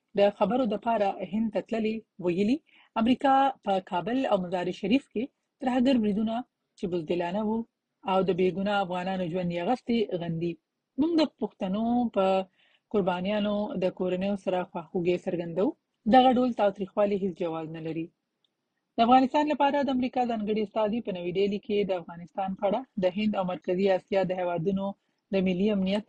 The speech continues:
د سلاکارانو په کچه جوړه شوې غونډه کې د ګډون وروسته د بین الافغاني مذاکراتو د پیلېدو د اهمیت په اړه خبرې کړې دي. بلخوا د طالبانو دفاع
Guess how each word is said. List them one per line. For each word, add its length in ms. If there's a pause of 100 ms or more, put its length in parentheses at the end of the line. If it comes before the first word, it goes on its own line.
(160)
د 140
سلاکارانو 580 (100)
په 140
کچه 260 (100)
جوړه 220
شوې 240
غونډه 320
کې 120 (460)
د 40 (100)
ګډون 240
وروسته 300 (400)
د 220
بین 180
الافغاني 460 (140)
مذاکراتو 640
د 20 (100)
پیلېدو 360
د 140
اهمیت 300
په 120
اړه 160
خبرې 360
کړې 200
دي. 100 (840)
بلخوا 300 (420)
د 40 (160)
طالبانو 480 (300)
دفاع 260